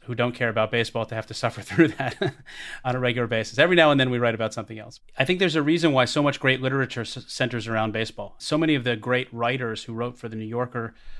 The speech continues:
many years ago wrote about baseball, and there is something to it that lends itself to the market and our strategy. And this is all gonna tie into why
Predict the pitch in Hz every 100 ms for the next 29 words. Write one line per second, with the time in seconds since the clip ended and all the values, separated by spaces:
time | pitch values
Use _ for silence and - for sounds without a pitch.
0 | - - 135 123 123 123 113 117 110 107
1 | 117 123 113 107 107 113 107 107 101 -
2 | - 120 110 110 117 117 - 127 127 113
3 | - - 143 123 117 117 120 123 117 113
4 | 120 110 - 117 110 107 117 104 - 117
5 | 104 107 107 - 113 107 107 104 117 113
6 | 110 104 117 113 110